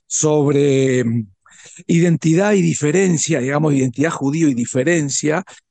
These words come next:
diferencia, este, con, eh, F H, que es una, este, una conjunción de, de diferencia y herencia, ¿no? Que hace Diana Sperling, que usa uno de sus libros, eh, trabaja con ese concepto, este, en torno a las nuevas subjetividades, ¿no?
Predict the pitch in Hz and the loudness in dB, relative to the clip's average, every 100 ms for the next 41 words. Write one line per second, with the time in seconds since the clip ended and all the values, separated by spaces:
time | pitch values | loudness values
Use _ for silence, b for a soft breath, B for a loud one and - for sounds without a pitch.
0 | _ - 135 143 160 180 - 185 165 - | _ -4 -2 0 2 2 2 0 -2 -4
1 | 131 - 131 107 131 117 117 117 117 131 | -10 -4 -4 -2 -2 -2 0 0 -2 -2
2 | 151 147 - 143 156 - 139 139 135 - | -4 -6 -4 -4 -4 -4 -2 -2 -4 -8
3 | 123 117 110 117 - B B - 120 120 | -6 -6 -8 -12 -14 B B -4 -2 -2
4 | - 131 135 139 139 131 139 127 - 165 | -2 0 0 0 0 -2 -2 -2 0 0
5 | 170 156 127 123 120 117 117 117 127 147 | 2 0 0 0 0 0 -2 -2 -2 0
6 | 151 156 151 165 170 180 185 180 127 131 | 0 0 0 2 0 0 -2 -2 -2 0
7 | 147 151 139 127 - 139 170 117 131 - | 2 0 0 -2 -2 0 0 -4 -6 -4
8 | 127 135 127 120 127 123 - 151 143 127 | -4 -2 -4 -4 -4 -6 -2 0 0 0
9 | 117 127 135 127 117 - 123 135 151 127 | -2 -6 -4 -2 -2 -4 -6 0 0 0
10 | 117 - - 107 104 - 117 123 120 123 | -4 -10 -12 -12 -12 -8 -6 -6 -4 -4
11 | 123 131 139 151 156 - 185 202 B B | -6 -6 -4 0 -2 -2 -4 -4 B B
12 | B B 196 151 - 151 160 156 202 202 | B B -2 -2 0 -2 0 0 0 2
13 | 196 170 139 165 143 131 139 131 123 120 | 2 2 2 2 0 -4 -4 -2 2 2
14 | 110 104 95 110 165 | 2 0 -4 -2 -4